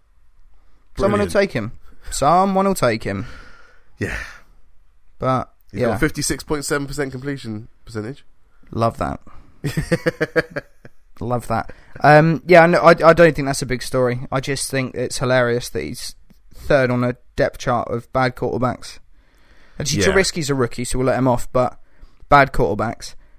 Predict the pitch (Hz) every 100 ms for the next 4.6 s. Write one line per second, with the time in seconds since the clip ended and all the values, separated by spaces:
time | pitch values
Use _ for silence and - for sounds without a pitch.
0 | - - - 120 117 113 - 117 117 113
1 | - 143 117 120 - 127 - - 131 123
2 | - 123 117 - 147 120 120 127 123 -
3 | - 131 127 123 131 - 101 104 117 -
4 | - - - - - 131